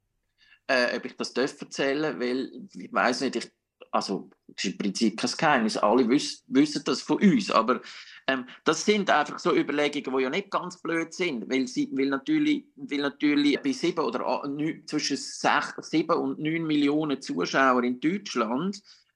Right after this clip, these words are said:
die haben natürlich ein massives Gewicht, oder? Und es ist ja eigentlich eine deutsche Reihe, oder? Wo die Österreicher und die Schweizer ja auch, ähm, quasi mitmachen. Und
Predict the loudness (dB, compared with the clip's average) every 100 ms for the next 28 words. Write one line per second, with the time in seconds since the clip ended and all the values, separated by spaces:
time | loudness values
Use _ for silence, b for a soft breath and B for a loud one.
0 | 0 4 4 2 0 0 2 4 4 0
1 | -2 -8 -10 -10 -14 -6 0 2 0 -2
2 | -8 -6 -2 0 0 -2 -4 0 2 2
3 | 2 0 -2 -4 -4 -6 -4 -2 0 2
4 | 2 2 0 -2 -4 -6 -6 -2 2 2
5 | 2 0 0 0 -8 -8 -12 -10 -10 -10
6 | -12 -2 0 0 B B B B 2 6
7 | 6 6 4 4 2 0 -4 _ _ _
8 | _ _ -8 -6 -2 0 0 -2 2 2
9 | 2 0 -2 -4 B B -8 -2 0 0
10 | -2